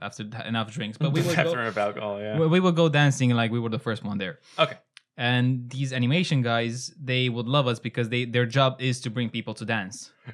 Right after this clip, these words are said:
Speaker 2: And you were the ones incentivizing.
Speaker 1: And we were the scapegoats.
Speaker 2: You were
Speaker 1: It
Speaker 2: the, you were the early adopters.
Speaker 1: Exactly. If
Speaker 2: in
Speaker 1: nobody else would
Speaker 2: technical
Speaker 1: come, they
Speaker 2: terms.
Speaker 1: would know that, uh, we would
Speaker 2: You
Speaker 1: be
Speaker 2: would
Speaker 1: there.
Speaker 2: always, yeah. Yeah, okay.
Speaker 1: And I made, like,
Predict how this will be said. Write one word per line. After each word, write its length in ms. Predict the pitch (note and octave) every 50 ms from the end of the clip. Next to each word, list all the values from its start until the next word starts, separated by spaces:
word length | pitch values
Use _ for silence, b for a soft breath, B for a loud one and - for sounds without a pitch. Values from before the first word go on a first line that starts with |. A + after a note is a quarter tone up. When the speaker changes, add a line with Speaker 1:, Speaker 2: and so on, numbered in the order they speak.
| _ _ -
Speaker 2:
And 200 | - C3 C3 C3
you 160 | C3 B2+ B2+
were 200 | A#2+ A#2 A#2 A2+
the 120 | G#2+ A#2 A2+
ones 280 | A2 A#2 A2+ A2 G#2
incentivizing. 120 | A2+ B2 C3+
Speaker 1:
And 100 | C3 C3+
we 80 | D3 C#3
were 180 | C3+ C#3 C#3
the 120 | C3+ C3+ B2+
scapegoats. 420 | B2+ - C3+ A#2+ A2 - G2+ C#3
Speaker 2:
You 60 | C#3+ C3+
were 80 | C3+ C#3
Speaker 1:
It 40 | C3
Speaker 2:
the, 120 | C3+ B2+
you 120 | A#2 B2 C3
were 100 | B2+ B2
the 120 | B2 A#2+ - - _ _ -
early 260 | C#3+ C#3 C#3 C3+ C3
adopters. 680 | B2+ A#2 A#2+ A2+ A2 - - G#2 G#2 G2 F#2+ - -
Speaker 1:
Exactly. 460 | - B2+ B2+ A2+ B2 A2+ A2 - A2+ A2+
If 80 | A2+
Speaker 2:
in 60 | A2+
Speaker 1:
nobody 260 | C3 C#3+ C#3+ C#3+ C#3+ C3+
else 180 | C3+ C3+ B2+
would 60 | A#2+ A2 A#2+
Speaker 2:
technical 100 | C3+ C3
Speaker 1:
come, 60 | C3 B2
they 100 | C3 B2+
Speaker 2:
terms. 80 | A#2+ A#2+
Speaker 1:
would 120 | B2 A2+
know 240 | A2+ A#2+ A#2+ A2+ G#2+
that, 120 | G2 G2+ E2
uh, 440 | D#2 G2+ G#2 G#2 G#2+ G#2+ G2 F#2+
we 120 | G2+ A2 A#2
would 80 | A#2 A#2+
Speaker 2:
You 60 | B2
Speaker 1:
be 40 | A#2
Speaker 2:
would 80 | A2+ G#2+
Speaker 1:
there. 80 | G2+
Speaker 2:
always, 280 | A#2 A2 G#2+ G#2+ G#2 G#2
yeah. 260 | A#2 A#2 A2+ G#2 G#2 - - _ _ -
Yeah, 120 | C3+ D#3
okay. 220 | - - - - - - -
Speaker 1:
And 420 | B2 B2+ B2+ B2+ C3 C3 C3+ C3+ -
I 200 | C3+ C#3 D#3+ F3+ F3+
made, 440 | F3+ E3+ E3 F3 F3 E3+ E3 D#3 D#3
like, 480 | D3 C#3+ B2+ B2 B2+ B2+ B2 B2 -